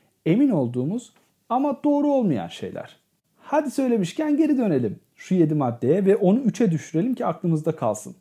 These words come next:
Neydi bunlar? Düşünceler davranışların nedenidir. Düşünce ve duygular kontrol edilebilir. İnsanın iç dünyası parçalardan oluşur. Duygu, düşünce, davranış. Yani bir metafor olarak insanın gönlünü makineye benzetebiliriz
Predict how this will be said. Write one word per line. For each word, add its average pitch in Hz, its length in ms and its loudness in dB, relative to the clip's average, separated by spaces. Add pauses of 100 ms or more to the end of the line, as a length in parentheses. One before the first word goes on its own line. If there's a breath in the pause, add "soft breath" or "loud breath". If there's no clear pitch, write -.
Neydi 233 280 4
bunlar? 170 420 -4 (360)
Düşünceler 233 680 2 (140)
davranışların 202 800 2 (180)
nedenidir. 139 680 0 (120)
Düşünce 202 500 2
ve 135 160 0
duygular 196 500 0
kontrol 240 360 -2
edilebilir. 107 680 -2 (100)
İnsanın 240 480 0
iç 294 240 -4
dünyası 262 640 -4 (100)
parçalardan 247 640 0
oluşur. 120 500 -8 (360)
Duygu, 170 440 2 (240)
düşünce, 214 600 -2 (160)
davranış. 165 680 0 (600)
Yani 180 320 2 (160)
bir 214 100 2
metafor 202 380 0
olarak 135 380 0
insanın 170 480 -4
gönlünü 139 340 0
makineye 151 480 -4
benzetebiliriz 120 800 -6